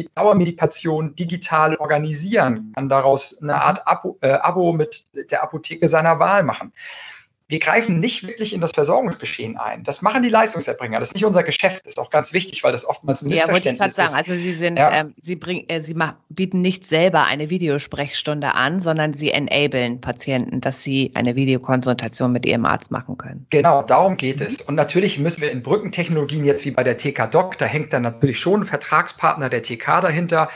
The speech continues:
Speaker 2: Mhm.
Speaker 1: Aber da
Speaker 2: Mhm.
Speaker 1: sind am Ende des Weges niedergelassene Ärzte, die über ihre ganz normale Zulassung diese Behandlung übernehmen.
Speaker 2: Mhm.
Speaker 1: Und wir, wir wollen nicht, wir wollen nicht der Leistungserbringer werden. Wir sind keine
Speaker 2: Mhm.
Speaker 1: H M O
Speaker 2: Mhm.
Speaker 1: und werden das auch nicht sein. Aber wir,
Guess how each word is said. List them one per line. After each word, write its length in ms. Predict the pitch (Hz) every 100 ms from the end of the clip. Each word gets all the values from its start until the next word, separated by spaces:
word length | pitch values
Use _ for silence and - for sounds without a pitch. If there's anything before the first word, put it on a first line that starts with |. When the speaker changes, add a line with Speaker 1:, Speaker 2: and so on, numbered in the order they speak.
| -
Speaker 2:
Mhm. 260 | 156 214
Speaker 1:
Aber 160 | 135 147
da 120 | 143
Speaker 2:
Mhm. 40 | 139
Speaker 1:
sind 180 | 208
am 200 | 139 135 -
Ende 240 | 196 220
des 220 | 214 -
Weges 280 | 190 180 -
niedergelassene 640 | 175 190 165 147 147 147 127
Ärzte, 420 | - - - 117
die 120 | 131
über 240 | 143 147
ihre 180 | 151 131
ganz 260 | 139 180 -
normale 380 | 160 147 143 -
Zulassung 440 | 190 175 - 139
diese 160 | 127 135
Behandlung 400 | 123 160 143 143
übernehmen. 540 | 127 113 107 101 160
Speaker 2:
Mhm. 60 | 175
Speaker 1:
Und 140 | 120 _
wir, 240 | 147 175 -
wir 160 | 151 240
wollen 160 | 240 214
nicht, 320 | 220 - _ _ _ _
wir 140 | 175
wollen 140 | 196 202
nicht 120 | 214
der 80 | 202
Leistungserbringer 720 | 147 147 170 - 131 113 104
werden. 300 | 104 101 104
Wir 80 | 117
sind 180 | 175 -
keine 260 | 165 160
Speaker 2:
Mhm. 40 | 156
Speaker 1:
H 260 | 131 -
M 80 | 123
O 280 | 107 104 - _ - - -
Speaker 2:
Mhm. 100 | 160
Speaker 1:
und 180 | 185 120
werden 180 | 135 147
das 120 | 139
auch 100 | 143
nicht 140 | 135
sein. 280 | 165 160 123
Aber 200 | - 135
wir, 220 | 165 156